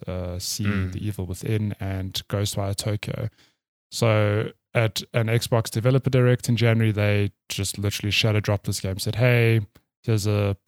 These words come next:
Speaker 1: quote unquote side project we've been working on. It's out now." Um, and Hi-Fi Rush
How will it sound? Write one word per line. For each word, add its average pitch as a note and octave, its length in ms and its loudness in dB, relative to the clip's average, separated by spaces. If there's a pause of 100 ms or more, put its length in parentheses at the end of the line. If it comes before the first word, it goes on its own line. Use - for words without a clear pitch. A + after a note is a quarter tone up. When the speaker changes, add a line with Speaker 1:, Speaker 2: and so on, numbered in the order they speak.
Speaker 1:
quote A#2 320 2
unquote A2 360 0
side A#2 380 2
project A2+ 360 2
we've A2+ 100 2
been G#2+ 140 0
working G#2+ 320 -2
on. G2+ 360 -2
It's A2 200 -4
out G#2 280 -4
now." G2+ 340 -6 (640)
Um, G#2 320 2
and C#3 420 4 (460)
Hi-Fi C3 360 6
Rush C3+ 280 6